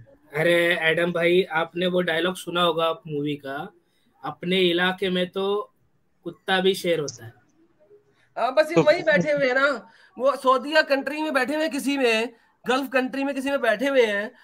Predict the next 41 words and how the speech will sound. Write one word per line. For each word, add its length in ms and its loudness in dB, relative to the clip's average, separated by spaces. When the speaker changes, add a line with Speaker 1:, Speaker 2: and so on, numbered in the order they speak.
Speaker 2:
वहां 240 2
पे 120 -4
इनको 180 -4
अम्ब 260 0
Speaker 1:
नहीं, 160 10
Speaker 2:
के 60 4
Speaker 1:
मैं 60 6
Speaker 2:
बारे 120 12
में 60 8
Speaker 1:
इनको 160 6
नहीं 40 6
Speaker 2:
बताया 180 6
Speaker 1:
बोल 140 6
Speaker 2:
नहीं 120 2
Speaker 1:
रहा 140 2
हूँ, 100 -2
Speaker 2:
जाता। 120 -2
Speaker 1:
मैं, 120 -2
Speaker 2:
मुझे 200 -2
Speaker 1:
मैं 160 2
इनको 140 6
Speaker 2:
बताएं, 240 2
Speaker 1:
नहीं 200 4
बोल 140 2
रहा 80 0
हूँ 80 0
Speaker 2:
मोहम्मद 180 2
Speaker 1:
भाई। 140 -4
Speaker 2:
साहब 380 0
ने 100 -2
total 420 0
जंगें 280 0
कितनी 240 -6
लड़ी, 300 0
उसमें 300 -4
से 80 -2
defensive 440 2
बैटल्स 280 2
Speaker 1:
मैं 80 -8
Speaker 2:
कितनी 280 -6
थी 340 -4